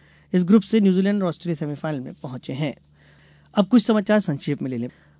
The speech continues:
मुख्यमंत्री डॉक्टर मोहन यादव ने कल इंदौर एयरपोर्ट पर हिंदू आध्यात्मिक सेवा संस्थान द्वारा नारी शक्ति के सम्मान पर आधारित आठ पुस्तकों का विमोचन किया। इंदौर शासकीय अष्टांग आयुर्वेद महाविद्यालय एवं चिकित्सालय आयुष विभाग के प्रोजेक्ट स्तन कैंसर जागरूकता एवं शीघ्र निदान के अंतर्गत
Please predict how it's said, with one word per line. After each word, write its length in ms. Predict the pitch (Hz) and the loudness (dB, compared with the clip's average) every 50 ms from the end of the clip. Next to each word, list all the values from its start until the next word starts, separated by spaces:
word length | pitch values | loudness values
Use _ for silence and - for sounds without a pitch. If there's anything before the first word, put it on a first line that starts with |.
| _ | _
मुख्यमंत्री 400 | 196 208 185 - 220 233 220 233 | 4 4 6 8 6 8 8 8
डॉक्टर 220 | 220 220 202 202 226 | 8 6 6 6 6
मोहन 240 | 220 208 202 208 214 | 6 8 6 6 6
यादव 300 | 202 196 196 214 208 196 | 6 4 4 4 4 4
ने 160 | 208 208 196 | 2 2 2
कल 200 | - 196 190 190 | 2 2 2 4
इंदौर 300 | 185 180 180 180 185 185 | 4 4 4 4 4 4
एयरपोर्ट 420 | 185 180 170 180 190 185 190 175 | 4 2 0 2 2 2 2 2
पर 160 | - 185 180 | 0 -2 -2
हिंदू 280 | 160 160 165 165 170 180 | 0 0 0 0 2 2
आध्यात्मिक 520 | 170 156 156 147 170 165 160 160 170 160 | 2 2 2 0 -2 -2 0 -2 -6 -6
सेवा 240 | - - 165 156 165 | -4 -4 -2 -2 -2
संस्थान 420 | 151 - 160 151 - - 156 156 151 | -2 -2 -4 -6 -4 -4 -4 -2 -2
द्वारा 160 | 151 156 185 | -2 -2 -2
नारी 240 | 190 165 147 151 147 | -2 -2 -4 -4 -6
शक्ति 320 | - 156 - _ - 156 | -8 -10 -10 _ -8 -6
के 100 | 151 160 | -6 -6
सम्मान 400 | - - 143 135 135 139 143 139 | -6 -6 -8 -6 -6 -6 -6 -6
पर 120 | 143 147 | -6 -6
आधारित 380 | 143 135 131 139 151 175 - - | -6 -6 -6 -4 -6 -6 -6 -4
आठ 160 | 151 143 147 | -6 -6 -6
पुस्तकों 440 | 143 _ 160 - _ 151 135 143 - | -8 _ -20 -14 _ -12 -12 -12 -10
का 80 | - 127 | -10 -10
विमोचन 440 | 131 135 131 127 123 120 120 120 | -8 -8 -10 -10 -10 -10 -10 -12
किया। 300 | 113 - 131 127 110 - - _ _ _ _ _ _ _ _ _ _ _ _ _ _ _ _ _ | -10 -8 -8 -8 -8 -10 -12 _ _ _ _ _ _ _ _ _ _ _ _ _ _ _ _ _
इंदौर 260 | 170 165 170 180 190 180 | 2 4 6 6 6 6
शासकीय 420 | - 190 180 165 - - 208 214 | 4 2 0 0 0 0 0 0
अष्टांग 440 | 185 - - _ 185 165 170 175 185 - | 0 0 0 _ 0 0 2 0 0 -2
आयुर्वेद 380 | 156 156 151 151 160 165 156 | -2 -2 -2 -2 -2 -2 -2
महाविद्यालय 520 | 160 143 143 143 147 143 139 151 151 165 196 | -2 -4 -4 -4 -6 -4 -4 -4 -2 0 0
एवं 140 | 190 185 | 0 -2
चिकित्सालय 520 | 170 - 147 147 147 - - 151 143 151 156 | -2 -6 -8 -8 -8 -6 -4 -4 -2 -2 -2
आयुष 400 | 147 139 139 147 156 143 - - - | -2 0 0 0 -2 -2 -4 -8 -6
विभाग 300 | 147 143 135 135 135 165 | -6 -6 -6 -4 -4 -4
के 140 | 160 - 151 | -4 -6 -8
प्रोजेक्ट 360 | 139 143 135 139 156 151 _ | -8 -6 -6 -6 -6 -8 _
स्तन 400 | - - - - _ - 165 160 | -16 -20 -20 -8 _ -4 -2 -2
कैंसर 380 | 160 147 - 139 139 139 - 156 | -4 -4 -6 -6 -6 -6 -8 -8
जागरूकता 420 | 147 143 135 139 139 135 - - | -6 -6 -6 -6 -8 -8 -6 -6
एवं 320 | 196 190 175 170 160 160 156 | -4 -4 -2 -4 -4 -4 -6
शीघ्र 440 | 147 - - 202 190 156 156 165 156 | -8 -4 -2 -2 -2 -2 -4 -8 -6
निदान 400 | 147 147 135 143 151 175 196 180 | -8 -6 -4 -2 0 0 0 -2
के 120 | - 143 | -2 -6
अंतर्गत 520 | 127 120 - 135 135 175 175 - - 170 | -10 -10 -12 -6 -2 -2 -2 -2 -4 -8